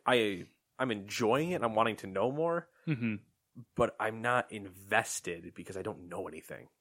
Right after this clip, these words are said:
Speaker 2: Yeah.
Speaker 1: So.
Speaker 2: Yeah.
Speaker 1: Uh, I finally watched Spider-Man Homecoming.
Speaker 2: What'd you think of that?
Speaker 1: Good.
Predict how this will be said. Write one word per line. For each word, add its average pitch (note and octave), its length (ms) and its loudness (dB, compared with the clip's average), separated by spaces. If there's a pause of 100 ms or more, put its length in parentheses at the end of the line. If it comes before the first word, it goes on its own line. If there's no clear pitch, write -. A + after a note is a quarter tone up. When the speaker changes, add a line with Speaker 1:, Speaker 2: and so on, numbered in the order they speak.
Speaker 2:
Yeah. A#2+ 220 6 (560)
Speaker 1:
So. - 140 -6
Speaker 2:
Yeah. F#2+ 160 -2 (1700)
Speaker 1:
Uh, G2+ 140 4
I F#2+ 100 6
finally C3+ 240 8
watched B2 240 6
Spider-Man A#2+ 340 4
Homecoming. D3 520 2 (320)
Speaker 2:
What'd F#3 180 2
you A#3+ 60 0
think A#3 100 2
of B2+ 60 4
that? F#2 180 -4 (2750)
Speaker 1:
Good. F#3+ 360 10